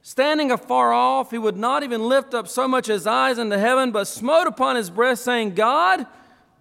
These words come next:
be merciful to me, a sinner.'" He understood that he wasn't a little sinner. He was a huge sinner. He was a terrible sinner.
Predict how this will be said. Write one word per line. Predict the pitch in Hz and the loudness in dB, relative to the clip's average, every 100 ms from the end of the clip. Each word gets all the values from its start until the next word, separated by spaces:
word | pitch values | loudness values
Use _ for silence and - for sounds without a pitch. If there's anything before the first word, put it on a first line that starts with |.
| _ _ _ - | _ _ _ -14
be | 208 | -8
merciful | 190 190 214 175 160 - 147 123 | -4 -2 -2 -4 -10 -10 -10 -10
to | - | -10
me, | 156 185 170 135 135 _ _ _ _ _ _ _ - | -6 -2 -2 -4 -10 _ _ _ _ _ _ _ -18
a | 156 | -16
sinner.'" | - - 185 135 135 _ _ _ _ _ _ _ _ _ _ _ _ _ _ _ | -14 -8 -6 -6 -10 _ _ _ _ _ _ _ _ _ _ _ _ _ _ _
He | 151 151 | -8 -6
understood | 151 143 - 165 151 135 | -4 -6 -8 -4 -4 -6
that | 139 _ _ | -14 _ _
he | 185 | -8
wasn't | 226 165 | -6 -6
a | |
little | 151 185 202 | -4 -4 -4
sinner. | - 151 143 147 - - | -10 -12 -10 -12 -14 -6
He | 240 | -4
was | 262 233 | -2 0
a | 214 | 0
huge | - 269 330 277 - | 0 2 2 2 -2
sinner. | 311 311 226 135 - - _ _ _ _ _ _ _ _ _ _ _ _ _ _ - | 0 2 0 -4 -16 -20 _ _ _ _ _ _ _ _ _ _ _ _ _ _ -8
He | 262 | -4
was | 311 269 | -2 0
a | 262 | 0
terrible | - 311 359 330 294 | 0 4 6 4 2
sinner. | 214 302 311 247 143 | -4 -2 0 0 -4